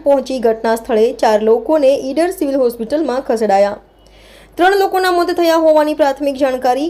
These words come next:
ગોઝારા અકસ્માતને પગલે સ્ટેટ હાઈવે થયો બંધ. મોતની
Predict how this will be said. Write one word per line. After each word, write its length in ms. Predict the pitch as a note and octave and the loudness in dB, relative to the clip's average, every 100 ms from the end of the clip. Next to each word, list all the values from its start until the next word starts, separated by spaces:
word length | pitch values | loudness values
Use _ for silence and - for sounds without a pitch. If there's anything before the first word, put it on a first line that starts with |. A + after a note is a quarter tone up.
| C#4+ | -2
ગોઝારા 340 | C4+ D#4+ F4 E4 | 2 2 2 0
અકસ્માતને 520 | - C4+ B3+ C4 C4 | -4 -4 -4 -2 -2
પગલે 240 | A#3+ B3 B3+ | 0 0 0
સ્ટેટ 340 | B3+ A#3+ B3 | 0 0 0
હાઈવે 180 | A#3+ A#3 | 0 0
થયો 300 | A#3 B3+ A3+ G#3+ | 0 0 0 0
બંધ. 320 | A3 B3+ D#4 B3 | -2 0 -2 0
મોતની 320 | B3+ D4+ E4+ | -2 -2 -4